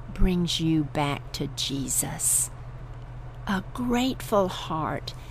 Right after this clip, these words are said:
being grateful for what you have, not only brings you contentment, my friend, but teaches you a lot about God's grace.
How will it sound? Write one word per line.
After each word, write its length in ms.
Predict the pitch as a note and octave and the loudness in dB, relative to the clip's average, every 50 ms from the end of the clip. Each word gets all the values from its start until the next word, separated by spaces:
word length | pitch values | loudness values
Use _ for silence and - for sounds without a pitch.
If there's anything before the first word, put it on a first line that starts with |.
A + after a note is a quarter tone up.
| - - - - | -10 -8 -2 2
being 480 | B3 C4+ D4 D#4 D4+ C4 G#3+ G3 F3 | 4 4 6 6 6 6 4 4 2
grateful 800 | - - E3+ F3 F3+ F#3+ G3+ A#3 A3+ - - - - F3+ E3+ E3+ | 2 -2 -2 -2 0 2 2 2 0 -2 -4 -2 0 0 0 -2
for 220 | - - G3+ F3 | -2 0 2 2
what 280 | E3 F3+ G3+ - - - | 4 4 2 2 2 2
you 140 | F3+ F3 F3 | 0 0 0
have, 640 | - - - A3 G#3 G3 F#3 E3 D3 D3 D3+ D3 E3+ - - - - - - - - - | -2 -2 -2 0 2 4 4 4 2 2 0 0 -2 -6 -8 -10 -12 -12 -12 -12 -4 2
not 360 | G3 G3 G3+ G3 G3+ G3+ G3+ | 4 4 6 6 6 4 4
only 760 | G3+ G#3 A3+ B3 C4 C4+ C4+ C4+ C4+ C4+ C4+ C4 C4 C4 B3+ | 4 4 4 4 4 4 4 4 4 4 4 4 4 4 2
brings 600 | A3 G#3 G#3 G#3 G#3 G#3 G#3+ G#3 G3+ G3+ F3+ F#3+ | 0 0 2 4 4 6 6 4 4 2 2 2
you 160 | F3+ E3+ E3 - - | 2 2 2 0 -2
contentment, 920 | - F#3 D#3+ D3+ D3 - - - - G#3 - - - E3+ D#3+ D3 - - - - | -2 -2 -2 -2 -2 -4 -4 -2 0 -2 -2 0 0 0 0 0 0 -2 -2 -2
my 220 | E3+ D#3+ D3+ C#3+ C#3 | 0 0 0 0 -2
friend, 580 | - - E3 D3 C#3+ C#3+ C#3+ C#3+ D3 C#3+ F3+ - - - - - - - - - - - - - - | -4 -4 -2 -2 0 0 0 0 0 -2 -2 -6 -8 -10 -10 -10 -12 -12 -10 -10 -10 -10 -8 -4 0
but 240 | F3+ - - - - | 0 0 0 0 -2
teaches 640 | - - - D#4 E4 - - - G#3+ F#3 D#3+ - - | 0 2 4 4 4 4 4 4 4 4 4 4 4
you 240 | D#3+ D3 D3 C#3+ - | 4 4 2 2 0
a 100 | - D#3 | 0 0
lot 560 | C#3+ C#3+ D3 D#3 D#3+ D#3+ D#3 D3+ - - - - - - | 2 2 2 2 4 2 2 2 0 -2 -2 -4 -4 -6
about 440 | E3+ - D#3+ D#3 D3+ - - - | -4 -2 -2 -2 -2 -2 -2 -4
God's 380 | - D#3+ D3 D3 C#3+ - - - | -2 0 0 0 0 -2 -4 -4
grace. 720 | - - D#3 D#3 - - - - - - - - - | -4 -4 -4 -4 -4 -4 -4 -2 0 0 2 2 0